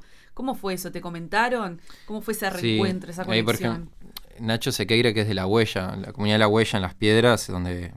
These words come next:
Speaker 2: Pérez Aguirre estaba, y, y el otro día me comentaba que después de ver la película,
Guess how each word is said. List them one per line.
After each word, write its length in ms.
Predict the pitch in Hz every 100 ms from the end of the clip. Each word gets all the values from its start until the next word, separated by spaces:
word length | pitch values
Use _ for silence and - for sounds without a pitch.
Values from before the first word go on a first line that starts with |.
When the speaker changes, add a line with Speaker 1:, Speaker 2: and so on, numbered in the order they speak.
| -
Speaker 2:
Pérez 240 | 107 101 87
Aguirre 320 | 95 104 98
estaba, 480 | 90 98 101 110 110 - - - - - - -
y, 440 | 101 92 95 95
y 120 | 98 98
el 80 |
otro 180 | 104 110
día 160 | 110 113
me 100 | 110
comentaba 420 | 101 98 110 110
que 80 | 101
después 300 | 95 113 113
de 60 |
ver 80 | 110
la 120 | 107
película, 540 | 98 101 107 123 127